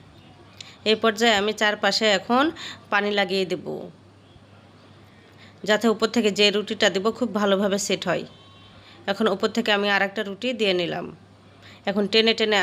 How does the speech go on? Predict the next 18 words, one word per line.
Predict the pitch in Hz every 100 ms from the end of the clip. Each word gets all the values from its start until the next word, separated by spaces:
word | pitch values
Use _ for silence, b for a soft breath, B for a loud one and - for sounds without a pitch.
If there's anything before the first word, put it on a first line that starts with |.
| 190
আমি | 226 294 339 240
ভালো | 208 196
করে | 208 240 339 - B -
সেট | 240 220
করে | 220 196
নিচ্ছি। | 180 175 175 - 165 160 - - - - - - - - - - - - - - - - - - - - - - - - - - - - - - - - B B B B B - -
এখন | 220 240
আমি | 220 208 269 294 247 214 - 165 - - 190
রুটিটাকে | 226 233 214 214 233
কেটে | 226 214
নেব। | 175 160 - 175 - - - - - - - - - - - - - - - - - - - - - - - - - -
প্রথমে | - 208 220 214
লম্বাটে | 208 208 220 226
করে | 220 208
কাটবো, | 208 196 214
তারপরে | 240 208 196 202 196
আমি | 202 220 -
আবারও | 190 202